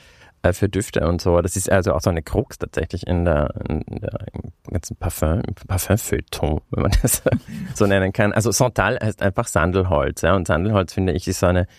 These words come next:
eine weichere, holzige Duftnote. Es gibt also das bekanntere, äh, oder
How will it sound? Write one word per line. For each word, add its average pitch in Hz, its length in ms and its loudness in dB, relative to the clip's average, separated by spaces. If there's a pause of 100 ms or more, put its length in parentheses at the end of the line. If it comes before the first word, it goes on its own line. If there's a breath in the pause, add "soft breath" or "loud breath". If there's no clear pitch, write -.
(260 soft breath)
eine 101 320 2
weichere, 87 500 2 (540)
holzige 85 720 0 (460)
Duftnote. 104 1000 2
Es - 120 -6
gibt - 260 -10
also - 120 0
das 78 140 -2
bekanntere, 101 1200 0 (180)
äh, - 100 -6 (680 soft breath)
oder - 160 0